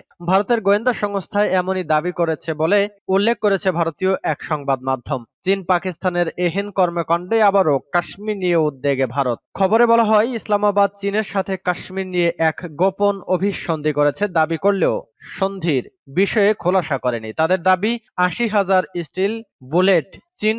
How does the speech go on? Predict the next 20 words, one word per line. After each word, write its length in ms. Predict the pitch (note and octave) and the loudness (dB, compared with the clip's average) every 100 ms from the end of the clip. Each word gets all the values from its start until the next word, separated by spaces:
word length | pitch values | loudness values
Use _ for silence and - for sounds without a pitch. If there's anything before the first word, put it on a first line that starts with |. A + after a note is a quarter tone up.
| G#3 | -4
থেকে 300 | G3+ F3+ F#3 F3+ | -6 -4 -2 -2
নিজের 340 | F3 D3+ F3 | -2 -2 -2
ঘরে 220 | C#3+ D#3 C#3+ | 0 0 0
তুলেছে 340 | C#3+ C3 - | 0 -2 -2
পাকিস্তান, 540 | B2 C3 B2+ A#2+ - A#2 - - | -2 0 -2 -4 -4 -4 -6 -6
যা 120 | E3+ | -2
ভারতের 420 | E3+ E3 F3 G#3 F#3 | 0 0 0 0 0
জন্য 240 | F3 F3+ E3+ D#3+ | 0 -2 -2 -2
অত্যন্ত 480 | F3 E3+ - F#3+ F3+ F#3 D#3 | -2 -2 -2 -2 -2 -4 -2
উদ্বেগের 480 | D3 C#3+ D3+ C3+ B2+ | -4 -2 -2 0 -2
খবর। 300 | D#3+ C3+ C3 - _ | -2 0 -2 -4 _
চীন 160 | - B3+ | -2 0
থেকে 220 | A#3+ B3 A#3+ | 0 2 2
একাধিক 460 | G#3 G#3+ F#3 A#3+ - - | 2 2 2 0 -2 -4
সমরাস্ত্র 600 | G3+ G3 G3 G3 - - D#3+ B2+ - - F3 | -2 2 2 2 0 0 2 2 -4 -16 -6
নিয়ে 240 | G3+ F3+ A2+ - _ | -2 0 -2 -6 _
পাকিস্তান 500 | F3+ F#3 A#3+ - A3 F#3+ F3 | 0 0 -2 -2 -2 -2 -4
নিজের 360 | F#3 F3 G#3 - | -4 2 0 0
অস্ত্র 240 | F3+ E3 G#3 | -4 -2 -2
ভাণ্ডার 300 | F3 F3 E3+ | -2 0 -2